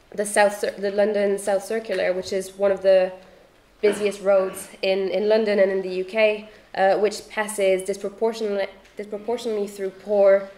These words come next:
which in this country also means, um, the neighborhoods of people of color, right? Because it's impossible to talk about class if you're not also thinking about the relationship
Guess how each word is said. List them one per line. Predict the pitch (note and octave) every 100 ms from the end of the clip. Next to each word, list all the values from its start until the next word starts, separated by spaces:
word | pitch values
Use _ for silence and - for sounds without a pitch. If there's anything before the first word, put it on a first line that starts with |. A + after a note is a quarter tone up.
| - _
which | G3+ E3+
in | G#3
this | G#3 A#3
country | - G3+ G3+ F#3 F#3 -
also | - F#3+ F#3+
means, | F#3+ F#3 F3 F3+ F3 -
um, | F#3 F3 E3+ F3+ F#3+ -
the | F#3
neighborhoods | G3+ G3+ F#3+ F#3+ F#3+
of | F#3
people | F#3+ F3+
of | F#3
color, | - F3+ F#3+ G#3+
right? | G3+ F#3 G3+
Because | F#3+ -
it's | F3 -
impossible | F3+ F#3+ F#3+ F#3
to | F#3
talk | - F#3
about | - F3 -
class | G#3 F#3 F#3+
if | F#3
you're | F#3
not | F#3 -
also | F#3 F#3 F3+ F3 F3 - - _ _
thinking | G#3+ G3+ G3
about | F3+ F3 E3+
the | F3
relationship | F3+ F3 F3 F3+ F3+ -